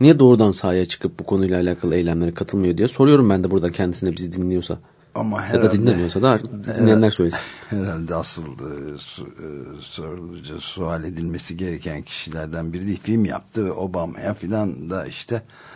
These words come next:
Speaker 2: anlatmaya çalışıyor
Speaker 1: Ama
Speaker 2: ki
Speaker 1: işte böyle olayların, böyle mücadelelerin bir şekilde gösterilmesi gerekiyor ki aynı zamanda medya özgürlüğü ve iklim aktivizminin nasıl beraber bir şekilde yürütüldüğünü ve beraber bir tehlikeli altında kaldığını, aynı tehlikenin altında olduğunu göstermesi gerekiyor insanların da.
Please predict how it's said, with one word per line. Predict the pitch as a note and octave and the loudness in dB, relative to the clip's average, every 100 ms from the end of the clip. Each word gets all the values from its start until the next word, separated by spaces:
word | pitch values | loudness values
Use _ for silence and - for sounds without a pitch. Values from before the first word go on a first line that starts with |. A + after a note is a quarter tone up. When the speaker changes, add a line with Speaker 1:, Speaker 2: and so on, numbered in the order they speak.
| - - | -20 -10
Speaker 2:
anlatmaya | F#2 F2 - F2+ C3 | -6 -4 -4 0 0
çalışıyor | C3 A2 G2 - F#2 | 2 -2 -2 -4 2
Speaker 1:
Ama | A2 C3+ | 4 6
Speaker 2:
ki | |
Speaker 1:
işte | A#2 A2 A2+ | 6 4 8
böyle | C#3 D3 C#3 | 8 8 6
olayların, | B2+ B2+ A#2 A2 B2 A#2 - G#2 G2 | 6 6 6 4 4 2 0 -2 4
böyle | A#2 B2+ | 6 8
mücadelelerin | B2 A2+ A2+ G#2+ A2+ A#2 B2 C3 | 8 8 6 6 4 4 6 6
bir | A2+ | 4
şekilde | - G2+ F#2+ G2 | 2 0 2 2
gösterilmesi | F#2+ - G2 G2 G2+ - | 2 2 2 4 2 2
gerekiyor | G2+ G2+ G2 D3+ | 2 2 4 2
ki | E3+ | 4
aynı | A2+ A2+ | 4 4
zamanda | A2 A#2 A#2 A#2 | 4 4 4 6
medya | A#2 C3 A#2+ | 8 8 8
özgürlüğü | G#2+ F#2 G2+ F#2+ A#2 | 6 4 0 4 6
ve | B2 | 6
iklim | G#2 - B2+ | 4 4 4
aktivizminin | A2 - G#2 G#2 G#2 G#2+ B2 | 4 2 -2 0 2 2 4
nasıl | A#2+ A#2 G#2 | 2 0 0
beraber | G#2 G#2+ A2 A2+ | 2 2 2 0
bir | G2+ | -2
şekilde | G#2 G#2 G#2+ | -6 -4 -2
yürütüldüğünü | G#2 G#2 - G#2 G2 G#2 C3 C3+ - - _ | 0 0 -2 -4 0 0 0 -4 -16 -20 _
ve | A2 | 2
beraber | G#2+ A2 A2+ C3+ D3+ | 4 4 6 6 4
bir | |
tehlikeli | - G2+ F#2+ G2+ G2+ G2+ G2 | 2 -2 -2 -6 -4 -2 0
altında | F#2 F#2 G2+ F#2+ | 0 -2 -2 -2
kaldığını, | F#2+ F#2 F#2+ G2 | 0 0 0 0
aynı | A#2+ C3 | 4 4
tehlikenin | A#2 F#2+ G2 F#2+ | 2 -2 -2 0
altında | F#2 F2+ G2 G2 | -2 -2 -2 0
olduğunu | G2 G2 G2+ B2+ | 0 -2 0 0
göstermesi | B2+ G#2+ - G#2 G2+ G2+ | 2 2 0 0 0 -2
gerekiyor | F#2 F2+ F2 E2+ | -2 -2 -2 -4
insanların | E2 F2 E2+ E2+ F#2+ | -4 -4 -4 -4 -2
da. | B2+ | -4